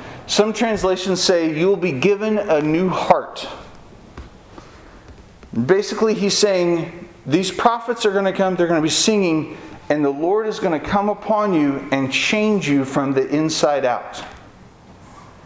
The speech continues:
He's gonna make your desires and your goals and your, your wants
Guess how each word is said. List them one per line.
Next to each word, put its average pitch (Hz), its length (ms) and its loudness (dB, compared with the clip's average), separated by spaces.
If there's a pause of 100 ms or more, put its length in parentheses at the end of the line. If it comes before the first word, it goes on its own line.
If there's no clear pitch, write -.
(200)
He's 185 220 -2
gonna 185 200 2
make 165 420 -2
your 156 260 2
desires 175 960 0
and 135 240 0
your 160 160 2
goals 170 880 0 (440)
and 120 160 2
your, 143 360 0
your 170 180 2
wants 151 800 -2